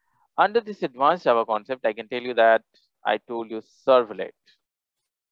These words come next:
This is a legacy concept, but it's required to be know first. J S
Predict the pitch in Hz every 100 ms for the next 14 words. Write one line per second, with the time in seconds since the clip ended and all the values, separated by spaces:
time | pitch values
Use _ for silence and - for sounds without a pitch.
0 | _ - 170 196 196 165 165 185 208 147
1 | 127 - 190 - - _ _ _ _ _
2 | 123 135 - _ - 127 _ 117 110 123
3 | 120 117 104 104 101 117 110 101 - _
4 | _ _ _ _ _ _ _ _ _ _
5 | _ _ - 131 120 -